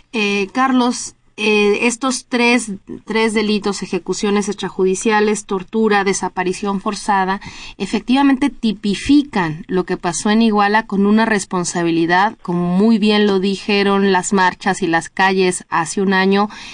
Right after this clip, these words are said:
en la lógica de fue el Estado, hay una responsabilidad del Estado mexicano. Al respecto, una de las peticiones fuertes de los padres en función justamente de las recomendaciones de eso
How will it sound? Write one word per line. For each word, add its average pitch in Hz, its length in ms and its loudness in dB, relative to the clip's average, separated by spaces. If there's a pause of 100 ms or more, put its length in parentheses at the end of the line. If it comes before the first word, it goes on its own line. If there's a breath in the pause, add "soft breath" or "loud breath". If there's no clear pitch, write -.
(140 loud breath)
en 175 140 -2
la 170 80 2
lógica 185 360 0
de 190 120 0
fue 202 220 0
el 196 100 2
Estado, 185 580 0
hay 208 220 2
una 220 140 4
responsabilidad 190 760 0
del 202 140 0
Estado 175 340 -6
mexicano. 165 640 -4 (460 loud breath)
Al 277 140 -4
respecto, 294 800 -2 (300 loud breath)
una 247 260 4
de 240 100 2
las 208 180 -2
peticiones 214 760 0
fuertes 214 800 -2
de 170 300 -2
los 170 240 -2
padres 190 500 2
en 180 220 -4
función 247 400 0
justamente 190 460 -2
de 190 120 -2
las 165 160 -4
recomendaciones 170 840 -4
de 185 220 0
eso 180 300 -4